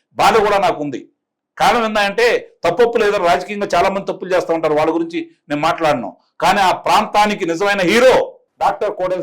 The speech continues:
శివప్రసాద్, పల్నాటి పులి అనే పదానికి నిర్వచనం ఆయన.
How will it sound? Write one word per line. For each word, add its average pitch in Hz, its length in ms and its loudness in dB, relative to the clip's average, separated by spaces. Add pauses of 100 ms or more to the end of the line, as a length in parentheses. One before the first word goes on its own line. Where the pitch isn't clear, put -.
శివప్రసాద్, 156 520 -4 (300)
పల్నాటి 226 400 -2 (100)
పులి 247 160 0 (100)
అనే 208 140 -2 (240)
పదానికి 208 440 -2 (400)
నిర్వచనం 220 500 2
ఆయన. 127 140 -2